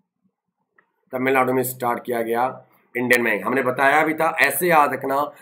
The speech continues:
कि तमिलनाडु Indian Bank, चेन्नई इसका headquarter है। Very good morning अलीसा। अलीसा, बहुत दिन बाद दिख रहे हो, कहाँ थे बच्चे आप इतने दिन तक? Next point, J Venkataramu has recently been appointed as the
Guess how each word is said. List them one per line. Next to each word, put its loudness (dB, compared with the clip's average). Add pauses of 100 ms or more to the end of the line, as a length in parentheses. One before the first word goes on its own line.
(180)
कि -2
तमिलनाडु 2
Indian 0
Bank, 0
चेन्नई 0
इसका -6
headquarter -2
है। -4 (280)
Very 4
good -2
morning 2
अलीसा। 2
अलीसा, 2
बहुत 0
दिन 2
बाद 2
दिख -6
रहे -2
हो, -2
कहाँ 0
थे -2
बच्चे -2
आप 2
इतने -4
दिन 0
तक? -10 (300)
Next 2
point, 2 (320)
J -2
Venkataramu 2
has 4
recently 0
been 2
appointed -2
as 2
the -2